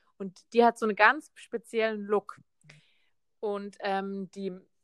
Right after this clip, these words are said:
die Make-up-Artistin von dieser Serie hat wirklich darauf geachtet, ihr wurde dann auch gefragt, was hat sie da für Kosmetikprodukte verwendet für diese Person. Und der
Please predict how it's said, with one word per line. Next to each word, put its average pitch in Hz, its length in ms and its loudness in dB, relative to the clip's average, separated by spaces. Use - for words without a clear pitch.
die 196 100 -12
Make-up-Artistin 226 960 -2
von 214 220 -2
dieser 202 240 -4
Serie 240 420 0
hat 233 200 -4
wirklich 269 520 0
darauf 208 320 -4
geachtet, - 400 -6
ihr 262 120 -4
wurde 220 160 -8
dann 208 100 -6
auch 220 100 -8
gefragt, 277 300 0
was 226 180 -2
hat 220 140 -12
sie 202 80 -10
da 185 100 -2
für - 140 -20
Kosmetikprodukte 269 760 -8
verwendet 233 380 -6
für 247 160 -4
diese 226 280 -4
Person. 233 460 2
Und 208 240 -2
der 196 140 6